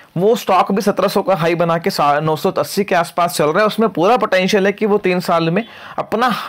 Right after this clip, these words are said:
प्रीवियस हाई क्रॉस करके न्यू लाइफटाइम हाईज बनाए। But मैं एंजल वन की बात करूँ फ्रेंड्स, काफ़ी अच्छा वेल सेटल्ड है,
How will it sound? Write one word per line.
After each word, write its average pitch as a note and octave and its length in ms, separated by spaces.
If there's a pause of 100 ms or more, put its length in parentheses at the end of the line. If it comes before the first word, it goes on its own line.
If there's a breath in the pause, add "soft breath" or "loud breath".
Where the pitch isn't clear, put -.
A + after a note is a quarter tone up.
(100)
प्रीवियस F#3 380
हाई G#3+ 140
क्रॉस F#3+ 280
करके G3 320
न्यू G3 220
लाइफटाइम E3 420
हाईज B2+ 200
बनाए। G2+ 380 (500 loud breath)
But A3 120
मैं A3 140
एंजल F#3 280
वन G3 180
की A3 120
बात D#3+ 300
करूँ E3+ 240
फ्रेंड्स, F3+ 340
काफ़ी D3 540 (220)
अच्छा A3+ 340
वेल D#3 200
सेटल्ड D#3 400
है, F3 460